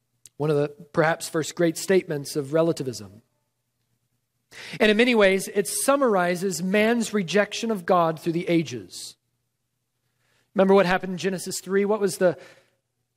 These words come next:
what was the thing the serpent whispered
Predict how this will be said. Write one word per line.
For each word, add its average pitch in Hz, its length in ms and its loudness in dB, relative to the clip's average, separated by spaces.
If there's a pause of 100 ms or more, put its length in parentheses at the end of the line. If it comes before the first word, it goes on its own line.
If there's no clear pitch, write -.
(180)
what 240 100 -8
was 196 120 -4
the 175 80 0
thing 185 340 0
the 151 280 0 (180)
serpent 185 520 0
whispered 135 840 -2